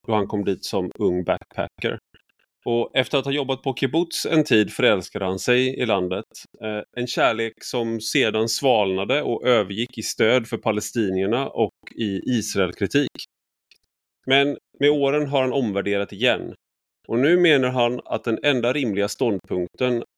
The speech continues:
är att stödja Israel. Trots alla sina fel och brister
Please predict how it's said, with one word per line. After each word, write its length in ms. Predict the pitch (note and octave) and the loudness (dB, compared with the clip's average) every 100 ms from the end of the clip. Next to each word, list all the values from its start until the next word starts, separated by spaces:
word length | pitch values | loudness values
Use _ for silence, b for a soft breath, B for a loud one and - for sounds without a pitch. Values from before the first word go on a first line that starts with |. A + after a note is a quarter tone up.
| - | 0
är 160 | G#2+ F#2+ | 2 2
att 140 | F#2 | -2
stödja 480 | - A#2+ F#2 E2+ F#2 | -2 0 0 0 -4
Israel. 580 | A2 F#2 - A2 A2+ G2 _ _ _ _ _ _ _ _ _ | -4 -6 0 2 0 -2 _ _ _ _ _ _ _ _ _
Trots 420 | - F3+ F3 - G3+ - | -2 0 -2 -8 -12 -2
alla 240 | D3+ C3+ | 2 2
sina 220 | B2+ B2 A#2+ | 0 -4 -4
fel 360 | - A#2+ A2 | -4 -2 -2
och 60 | G#2 | -4
brister 540 | A#2 - - A#2 B2 | -6 -8 -2 0 0